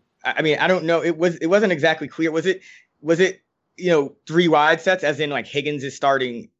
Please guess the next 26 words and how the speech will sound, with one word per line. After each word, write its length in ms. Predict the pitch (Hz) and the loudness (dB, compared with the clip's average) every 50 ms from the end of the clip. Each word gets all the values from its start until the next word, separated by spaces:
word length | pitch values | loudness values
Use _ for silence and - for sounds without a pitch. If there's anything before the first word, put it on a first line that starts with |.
| _ _ _ - | _ _ _ -4
over 300 | 131 143 151 156 190 214 | -2 0 0 2 2 2
him, 240 | 233 247 262 269 247 | 4 2 2 2 2
or 160 | 202 175 170 | 4 4 4
is 120 | 165 143 | 4 4
it, 280 | 156 160 139 - - 147 | 2 -2 -2 -2 -8 -6
was 180 | 160 160 151 156 | -2 -2 0 -2
it 100 | 156 147 | 0 0
more 180 | 151 156 151 | 2 2 4
like 240 | 147 135 123 - - | 4 2 0 -2 -4
in 160 | - 143 127 | -6 -6 -6
two 220 | 113 - 185 180 165 | -6 -4 -2 0 2
wide 280 | 151 147 139 135 127 | 4 4 4 2 0
sets 300 | - 147 135 123 104 - | -2 -2 -4 -4 -4 -6
with 320 | 120 131 127 117 - - 101 | -6 -6 -6 -6 -8 -10 -4
Jarvis 340 | 143 139 135 127 117 107 | -2 0 0 0 -2 -8
Landry? 460 | - 135 147 147 131 110 104 95 73 87 | -8 -6 -6 -4 -6 -6 -8 -10 -10 -8
Like, 140 | 107 107 - | -8 -6 -4
I 80 | 110 | -4
don't, 200 | 127 123 123 - - | -2 -4 -4 -8 -8
was 160 | 127 131 113 | -8 -6 -2
that, 260 | 107 143 147 - - - | 0 -2 -2 -2 -6 -14
was 100 | 127 123 | -10 -4
that 160 | 117 139 135 139 | -2 -2 -2 -2
made 140 | 143 127 | -4 -8
clear, 260 | - - 135 139 165 175 | -6 -4 -2 0 0 0
or? 400 | 127 123 120 110 104 101 104 | 0 -2 -2 -2 -4 -6 -10